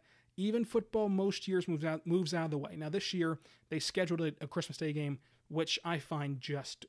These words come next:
ridiculous, 'cause considering that Christmas Day is on a Friday. So they went out of their way to put a game on Christmas Day. I, I wonder if the pandemic played into that and them thinking,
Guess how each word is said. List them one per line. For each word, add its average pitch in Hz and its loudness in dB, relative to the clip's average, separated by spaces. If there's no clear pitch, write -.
ridiculous, 135 -6
'cause 147 -4
considering 156 0
that 156 -2
Christmas - -4
Day 165 -2
is 147 -2
on 147 -4
a 131 -6
Friday. 160 -2
So 160 -2
they 156 2
went 170 0
out 190 0
of 156 0
their 143 0
way 139 0
to - -4
put 160 2
a 147 2
game 156 2
on 139 -2
Christmas 143 -6
Day. 135 -2
I, 156 -6
I 156 0
wonder 165 2
if 165 -2
the 147 -4
pandemic 151 -4
played 170 2
into 165 0
that 185 -2
and 147 -2
them 147 0
thinking, 160 -2